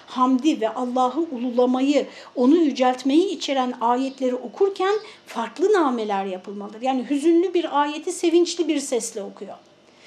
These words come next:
Sevinçli bir yeri üzüntülü bir sesle okuyor. Niye? Çünkü anlamadığı için.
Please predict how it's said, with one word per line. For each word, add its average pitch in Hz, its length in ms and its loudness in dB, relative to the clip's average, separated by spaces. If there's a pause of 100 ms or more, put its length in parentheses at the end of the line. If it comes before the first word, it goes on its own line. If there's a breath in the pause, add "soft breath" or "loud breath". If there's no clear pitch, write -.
(160 loud breath)
Sevinçli 339 640 2
bir 339 120 2
yeri 311 260 -2
üzüntülü 320 560 0
bir 294 120 -2
sesle 214 420 -4
okuyor. 202 320 -4
Niye? 330 300 4
Çünkü 311 260 -4
anlamadığı 262 720 0
için. 381 300 -8